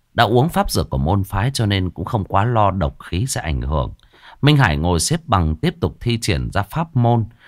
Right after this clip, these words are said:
đưa linh hồn bản thân thoát xác. Bằng cách này mới có đủ linh hoạt, bay nhảy tiếp cận con cóc. Thầy Pháp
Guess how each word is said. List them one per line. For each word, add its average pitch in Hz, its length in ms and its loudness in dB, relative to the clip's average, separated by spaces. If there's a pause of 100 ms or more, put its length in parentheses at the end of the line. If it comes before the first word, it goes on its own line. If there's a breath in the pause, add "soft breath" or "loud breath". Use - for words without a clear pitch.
(200 soft breath)
đưa 156 160 6
linh 139 200 4
hồn 95 260 2
bản 73 220 0
thân 104 280 0
thoát 160 240 0
xác. - 280 -4 (600 soft breath)
Bằng 110 200 4
cách 160 220 -6
này 87 160 2
mới 98 140 -2
có 156 140 0
đủ 82 280 2
linh 104 240 2
hoạt, 85 340 -2 (680)
bay 131 220 2
nhảy 82 300 0
tiếp 160 340 -6
cận - 240 -2
con 90 200 -2
cóc. - 300 -6 (840 soft breath)
Thầy 104 180 4
Pháp 98 280 -4